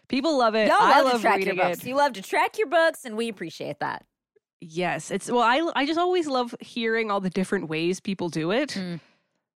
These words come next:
Speaker 1: I re-, I feel like everyone tracks their books a little bit differently. Um, but T J wrote in to say, "Hey, Bria and Mallory, I'm in the middle of your episode about tracking your reading, and Bria mentioned that the Notes app on your phone is an,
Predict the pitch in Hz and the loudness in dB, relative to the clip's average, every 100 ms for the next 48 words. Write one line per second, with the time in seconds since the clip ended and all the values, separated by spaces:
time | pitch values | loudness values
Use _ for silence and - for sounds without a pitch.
0 | _ _ - 202 208 214 247 247 208 208 | _ _ -4 0 0 2 4 4 2 2
1 | 202 185 196 175 190 180 175 170 165 165 | 0 2 0 0 0 0 0 -2 -2 -2
2 | - - 151 151 143 135 - 165 143 135 | -4 -6 -6 -6 -8 -10 -8 -4 -4 -4
3 | 139 - - - 269 269 233 220 208 196 | -8 -8 -8 -4 -2 0 2 2 0 -2
4 | 196 185 247 269 254 247 220 190 190 190 | -2 -2 -2 -2 0 0 0 0 0 0
5 | 175 180 175 208 285 320 277 214 - 220 | -2 -2 0 0 2 2 0 0 -2 -2
6 | 190 165 196 214 254 247 214 165 170 185 | 0 -2 -2 0 0 0 0 -2 -4 -8
7 | - - - 180 262 330 233 226 220 202 | -12 -14 -8 -4 -2 0 -2 -4 -4 -4
8 | 190 190 226 311 - 190 208 208 202 175 | -4 0 0 0 -2 -2 -2 -2 -2 -2
9 | 170 170 165 | -2 -2 -4